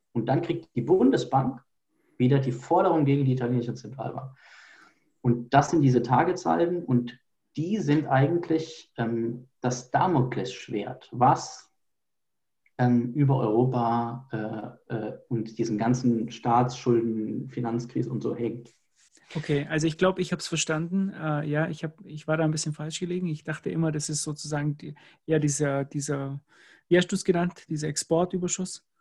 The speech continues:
Speaker 1: Äh, das ist die Nettoauslandsposition.
Speaker 2: Nettoauslandsposition,
Speaker 1: Oder im
Speaker 2: aber
Speaker 1: Englischen Net Investment Position.
Speaker 2: Okay.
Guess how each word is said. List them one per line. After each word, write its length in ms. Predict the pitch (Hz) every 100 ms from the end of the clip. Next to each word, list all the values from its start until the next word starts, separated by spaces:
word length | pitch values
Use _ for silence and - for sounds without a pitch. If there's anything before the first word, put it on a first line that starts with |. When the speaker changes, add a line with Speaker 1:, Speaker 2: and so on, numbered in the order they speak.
| _ - - - -
Speaker 1:
Äh, 120 | 127
das 180 | 131 143
ist 120 | 156
die 80 | 143
Nettoauslandsposition. 1300 | 120 139 - 131 131 123 - 107 104 101 - - -
Speaker 2:
Nettoauslandsposition, 960 | 165 185 185 185 196 233 214 220 208 156 113
Speaker 1:
Oder 60 | -
im 60 |
Speaker 2:
aber 40 | 123
Speaker 1:
Englischen 380 | 131 131 123 110
Net 180 | 131 131
Investment 560 | 120 104 123 - 101
Position. 540 | - 107 107 - 135 - - _ _ _
Speaker 2:
Okay. 360 | - 143 - 147